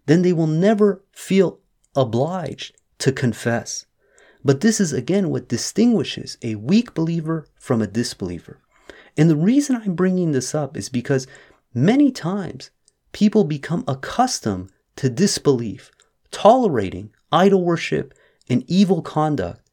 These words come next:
and they live in such a dissonance that eventually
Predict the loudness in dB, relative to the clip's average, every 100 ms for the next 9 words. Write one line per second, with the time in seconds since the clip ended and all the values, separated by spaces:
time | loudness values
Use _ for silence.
0 | _ _ _ _ 2 2 -2 _ _ -2
1 | 0 2 0 0 0 0 -2 -2 -4 -4
2 | -2 0 0 0 -2 -2 -2 -2 0 0
3 | 0 -2 -4 -4 -10